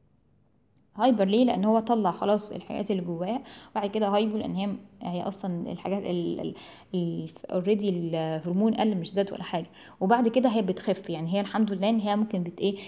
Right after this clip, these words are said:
إن هي self limiting وكده، self limiting. فهي الفكرة كلها إن ده في الأول والآخر إيه؟ inflammation. فالانفلاميشن هديله إيه؟ هديله، آه، انسيدز عادي اللي هي anti inflammatory.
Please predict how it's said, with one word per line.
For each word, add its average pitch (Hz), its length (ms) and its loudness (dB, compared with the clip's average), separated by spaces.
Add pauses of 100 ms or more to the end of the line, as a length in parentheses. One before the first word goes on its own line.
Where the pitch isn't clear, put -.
(140)
إن 180 40 -2
هي 202 140 2
self 220 240 2
limiting 185 560 -2
وكده، - 260 -12 (460)
self 214 200 0 (760)
limiting. 175 460 -4 (300)
فهي 220 120 2
الفكرة 254 260 2
كلها 233 320 2
إن 202 140 4
ده 220 80 4
في 220 60 -6
الأول 226 200 2
والآخر 214 360 -2
إيه؟ 196 260 0 (480)
inflammation. 226 520 2
فالانفلاميشن 214 640 0
هديله 196 420 2
إيه؟ 190 160 0 (520)
هديله، 208 640 -2 (140)
آه، 180 260 -4
انسيدز - 480 -4
عادي - 260 -18 (200)
اللي 170 120 -8
هي 175 200 -2
anti 180 260 -2
inflammatory. - 640 -8